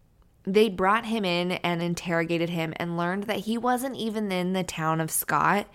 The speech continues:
and that he had been at work on the base on the evening that Beverly went missing.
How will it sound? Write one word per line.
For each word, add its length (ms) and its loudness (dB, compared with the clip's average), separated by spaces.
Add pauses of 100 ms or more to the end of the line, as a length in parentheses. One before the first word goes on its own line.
(400)
and 180 4
that 180 4
he 120 4
had 160 4
been 140 2
at 160 0
work 480 0
on 220 2
the 80 0
base 460 2
on 200 2
the 180 -2
evening 400 -2
that 320 -2
Beverly 400 2
went 260 -4
missing. 720 0